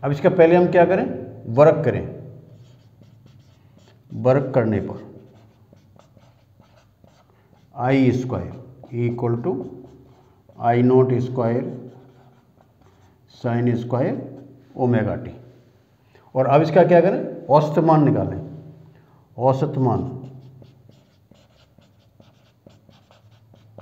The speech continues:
तो आई स्क्वायर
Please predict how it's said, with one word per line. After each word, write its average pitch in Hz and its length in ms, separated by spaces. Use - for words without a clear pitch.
तो 127 260
आई 135 360
स्क्वायर 131 580